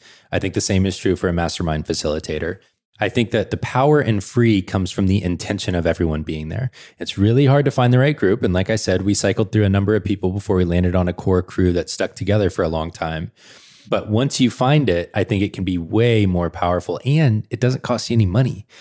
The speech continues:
Um, it costs you time and attention and maybe money to go to retreats or whatever. But my tip for that is, if you think of yourself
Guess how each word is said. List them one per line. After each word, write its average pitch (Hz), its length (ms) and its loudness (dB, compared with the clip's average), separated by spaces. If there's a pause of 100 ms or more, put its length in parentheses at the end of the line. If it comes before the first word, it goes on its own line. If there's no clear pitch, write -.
(340)
Um, 95 180 0
it 101 100 -8
costs - 220 -2
you 175 60 0
time 131 360 4
and 131 60 4
attention 120 560 -2 (440)
and 98 120 -2
maybe 107 220 4
money 101 300 4
to 101 100 -4
go 101 100 2
to 98 80 2
retreats 101 440 0
or 95 40 2
whatever. 82 320 2
But 92 460 -2 (460)
my 113 260 -2
tip 160 320 -2
for 151 120 0
that 92 240 -2
is, 87 340 0
if 107 180 -6
you 135 220 -2
think - 340 -2
of 92 140 -2
yourself 110 920 0